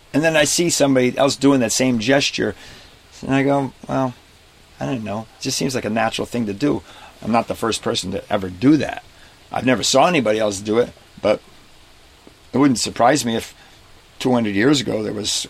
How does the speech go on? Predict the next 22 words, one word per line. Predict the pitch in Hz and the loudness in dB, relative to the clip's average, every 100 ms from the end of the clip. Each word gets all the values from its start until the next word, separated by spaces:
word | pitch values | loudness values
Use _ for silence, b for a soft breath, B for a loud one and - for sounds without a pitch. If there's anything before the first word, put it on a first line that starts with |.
| - - - | -14 -20 -8
sword | 107 95 | -4 -4
swallowers | - 104 104 101 | 0 2 2 -2
that | 101 - - - | -6 -10 -12 -6
did | 101 98 | -4 -2
the | |
same | 101 107 104 | -2 0 -2
thing. | - 147 110 - B B B B - - | 0 0 0 -6 B B B B -20 -14
I | - | -4
got | 113 | -2
the | 113 | 2
idea | 110 104 110 | 2 2 -2
that | 101 | 0
I | 101 | 0
wanted | 104 104 | 0 -2
to | 98 | -6
throw | - 127 | -2 0
the | 110 | 0
sword | - 117 107 - | 0 0 0 -2
up | - | -6
in | 110 | -6
the | 107 - | -6 -4
air | 113 113 | -2 -2